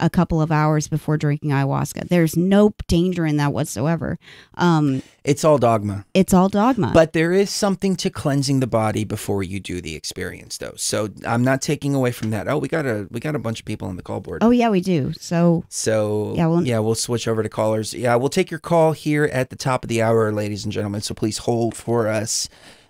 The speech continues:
Speaker 2: Um,
Speaker 1: Ten more minutes.
Speaker 2: Yeah, when we can clear out a segment.
Speaker 1: Yeah.
Speaker 2: Well, we'll clear out the rest of the show for the callers.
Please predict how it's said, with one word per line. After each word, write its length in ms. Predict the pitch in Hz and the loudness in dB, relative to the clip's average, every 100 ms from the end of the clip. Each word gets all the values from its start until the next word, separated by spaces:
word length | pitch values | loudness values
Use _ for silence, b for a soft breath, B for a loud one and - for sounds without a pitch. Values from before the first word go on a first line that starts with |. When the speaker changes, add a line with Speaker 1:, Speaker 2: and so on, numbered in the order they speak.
| B | B
Speaker 2:
Um, 320 | 120 117 117 | 0 2 4
Speaker 1:
Ten 120 | - | 4
more 140 | 220 202 | 4 2
minutes. 420 | 175 165 160 - | 2 2 -2 -2
Speaker 2:
Yeah, 240 | 123 117 | 0 2
when 180 | 110 107 | 2 -2
we 80 | 110 | -4
can 160 | 113 110 | -4 -6
clear 400 | - 107 110 107 | -6 -2 0 -2
out 260 | 107 107 - | -2 -4 -4
a 160 | 104 | -8
segment. 1000 | 98 - - 98 - 101 101 107 - - - | -8 -8 -8 -8 -8 -8 -8 -8 -8 -8 -2
Speaker 1:
Yeah. 320 | 170 143 - 170 - | 0 0 -4 -8 -6
Speaker 2:
Well, 180 | 175 190 | -2 0
we'll 100 | 151 | -2
clear 260 | - 165 143 | -4 -4 -2
out 80 | 135 | -2
the 80 | |
rest 180 | 127 123 | -4 -6
of 60 | 120 | -8
the 20 | |
show 180 | - 113 | -6 -6
for 140 | 110 | -4
the 80 | 101 | -8
callers. 460 | - 85 - - | -8 -10 -12 -14